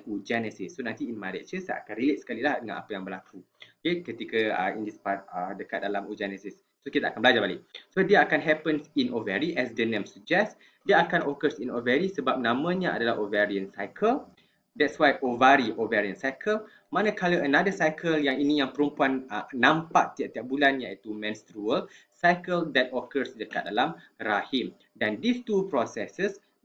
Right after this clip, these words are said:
juga dengan oogenesis, they are occurs together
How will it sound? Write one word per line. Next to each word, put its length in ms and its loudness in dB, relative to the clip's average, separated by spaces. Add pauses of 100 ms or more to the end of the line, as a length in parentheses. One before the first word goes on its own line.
(160)
juga 400 4
dengan 320 0
oogenesis, 720 2
they 160 6
are 240 2
occurs 560 -6
together 800 4